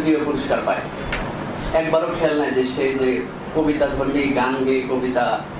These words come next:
সে নিজে লিখেছে, এই জন্য যে পেয়েছে। আমাদের এত সংকীর্ণতা, আমাদের চিন্তার জায়গায় এত এত দেয়াল, আমরা টপকাতে পারি না। মনে হচ্ছে কবি মানেই কবি। অনেকে বলে ছড়াকার, ভাই,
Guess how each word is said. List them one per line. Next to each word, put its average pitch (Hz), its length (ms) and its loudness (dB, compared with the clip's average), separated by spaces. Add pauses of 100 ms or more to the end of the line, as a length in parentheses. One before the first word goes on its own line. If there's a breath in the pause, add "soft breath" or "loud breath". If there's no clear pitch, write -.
(180)
সে 143 100 4
নিজে 143 280 2
লিখেছে, 135 420 0
এই 151 180 4
জন্য 143 320 2
যে 127 160 2
পেয়েছে। 113 280 0 (580)
আমাদের 147 260 2
এত 202 260 2 (140)
সংকীর্ণতা, 165 800 2 (220)
আমাদের 143 380 2 (220)
চিন্তার 202 380 2
জায়গায় 139 240 0
এত 131 160 0
এত 151 280 0
দেয়াল, 113 220 0 (260)
আমরা 127 220 2
টপকাতে 127 380 0
পারি 104 200 -2
না। 95 80 -4 (540)
মনে 151 160 4
হচ্ছে 165 360 2
কবি 160 200 4
মানেই 151 360 2
কবি। - 180 -2 (840)
অনেকে 147 260 2
বলে 170 260 2
ছড়াকার, 120 420 0 (600)
ভাই, 135 180 2